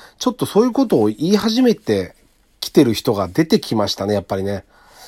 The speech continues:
あのー、まあ、実際、マニュアルトランスミッション、ギアミッションの車でも、ギアが繋がってる状態で踏んでしまえば加速しちゃうんですけども、オートマチックの場合は、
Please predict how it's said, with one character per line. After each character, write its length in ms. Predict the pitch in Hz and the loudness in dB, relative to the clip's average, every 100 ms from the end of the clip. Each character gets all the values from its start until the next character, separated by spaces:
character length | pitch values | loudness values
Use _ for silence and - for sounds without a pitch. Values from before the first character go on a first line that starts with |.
| - _ _ _ - | -20 _ _ _ -6
あ 120 | 113 | -2
の 800 | 104 98 98 95 92 90 90 - | 0 0 0 -2 -2 -6 -8 -6
ー、 40 | 135 | 2
ま 140 | 123 | 2
あ、 60 | 110 | 2
実 560 | - 110 127 123 220 214 | -2 -2 -2 0 2 4
際、 260 | 220 190 _ - | 4 0 _ -4
マ 200 | 131 143 | 2 4
ニ 80 | 180 | 6
ュ 100 | 202 | 6
ア 320 | 196 196 196 | 4 4 2
ル 100 | - _ _ _ _ _ _ _ _ - | -2 _ _ _ _ _ _ _ _ -10
ト 120 | - 170 | 0 2
ラ 100 | 170 | 2
ン 40 | |
ス 120 | 160 | 4
ミ 60 | 165 | 2
ッ 20 | |
シ 140 | - | 2
ョ 120 | 110 95 | 0 0
ン、 20 | |
ギ 140 | 123 | 2
ア 80 | 160 | 4
ミ 60 | 202 | 4
ッ 20 | |
シ 140 | - | 2
ョ 40 | 151 | 0
ン 40 | |
の 80 | 113 | 0
車 300 | 110 120 117 | 0 0 2
で 60 | 117 | 4
も、 460 | 123 139 131 110 - - - 139 | 4 6 6 4 -2 -18 -16 -4
ギ 180 | 185 | 2
ア 80 | 240 | 2
が 80 | 151 | 2
繋 220 | - 170 | 4 4
が 80 | 208 | 2
っ 60 | - | -2
て 120 | 208 | -2
る 40 | |
状 160 | 196 196 | 0 2
態 120 | 202 | 2
で 60 | 160 | 2
踏 140 | 185 | 2
ん 40 | |
で 80 | 208 | 2
し 80 | 208 | 4
ま 100 | 208 | 4
え 40 | |
ば 100 | 147 | 2
加 120 | 113 135 | 0 -4
速 180 | 202 | -2
し 60 | - | 2
ち 40 | |
ゃ 60 | 233 | 4
う 60 | 220 | 4
ん 20 | |
で 80 | 127 | 0
す 60 | |
け 80 | 110 | -2
ど 80 | 110 | 2
も、 340 | 123 131 104 - - - | 4 4 4 -2 -20 -2
オ 100 | 196 | 2
ー 40 | 233 | 2
ト 120 | 277 | 4
マ 140 | 277 | 2
チ 100 | - | 2
ッ 20 | - | 2
ク 80 | |
の 80 | 139 | 4
場 120 | 117 | 4
合 60 | 110 | 2
は、 240 | 107 101 | 2 -2